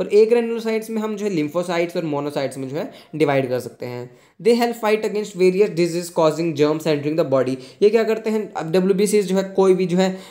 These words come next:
आ-, आपकी बॉडी में फाइट जो है, उम, कोई बाहर से जो है जर्म्स आ गए, कोई भी बैक्टीरिया, वायरस, उसको जो है लड़ने में, उसके खिलाफ जो है लड़ते हैं, उसमें हेल्प करते हैं, हमारी बॉडी को इम्यूनिटी एक तरह से जो है प्रोवाइड करते हैं।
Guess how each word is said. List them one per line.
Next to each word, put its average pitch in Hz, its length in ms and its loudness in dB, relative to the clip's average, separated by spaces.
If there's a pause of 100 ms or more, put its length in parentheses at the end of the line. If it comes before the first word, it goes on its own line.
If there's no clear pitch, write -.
(120)
आ-, - 40 -10
आपकी 156 380 -2
बॉडी 165 200 2
में 170 180 -4
फाइट 151 260 0
जो 147 140 -2
है, 156 60 2
उम, 151 360 -4
कोई 151 280 4
बाहर 147 260 2
से 147 360 0
जो 143 160 0
है 143 120 4
जर्म्स 147 340 0
आ 139 120 2
गए, 143 180 2
कोई 143 200 0
भी 143 80 -4
बैक्टीरिया, 139 580 0
वायरस, 135 360 0
उसको 143 220 -6
जो 139 100 -4
है 180 100 -2
लड़ने 135 280 0
में, 131 100 -4
उसके 156 320 -4 (260)
खिलाफ 127 340 -2
जो 151 80 0
है 185 60 0
लड़ते 131 340 -4
हैं, 131 40 -4
उसमें 151 280 -6
हेल्प 123 200 -2
करते 117 220 -8
हैं, 123 40 -4
हमारी 120 200 -4
बॉडी 123 260 0
को 165 80 -4
इम्यूनिटी 165 500 0
एक - 140 -4
तरह 135 120 -2
से 131 120 -4
जो 131 120 -8
है 160 60 -6
प्रोवाइड 120 340 -4
करते 127 260 -6
हैं। 120 140 -10